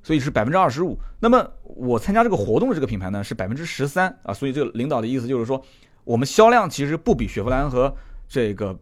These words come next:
标致的品牌少，可是我们的无提示知名度，呃，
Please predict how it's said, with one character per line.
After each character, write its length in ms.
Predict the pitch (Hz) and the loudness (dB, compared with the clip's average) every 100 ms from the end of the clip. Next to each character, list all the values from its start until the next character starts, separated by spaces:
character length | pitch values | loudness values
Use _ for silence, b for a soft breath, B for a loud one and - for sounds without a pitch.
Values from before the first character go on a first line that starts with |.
| - | 0
标 160 | 165 | 2
致 120 | 170 160 | 2 0
的 60 | |
品 120 | 104 | -4
牌 140 | 87 127 | -4 -4
少， 280 | - - - | -2 -6 -6
可 160 | - 104 | -6 -4
是 160 | 190 | -2
我 100 | 143 | -2
们 120 | 101 | -2
的 280 | 131 139 - 110 | -4 -4 -6 -10
无 100 | 156 | -10
提 160 | 165 | -8
示 80 | 160 | -8
知 120 | 151 | -6
名 140 | 165 180 | -8 -4
度， 200 | 165 - b b b b _ | -6 -8 b b b b _
呃， 520 | - 104 95 90 90 | -6 -4 -4 -6 -8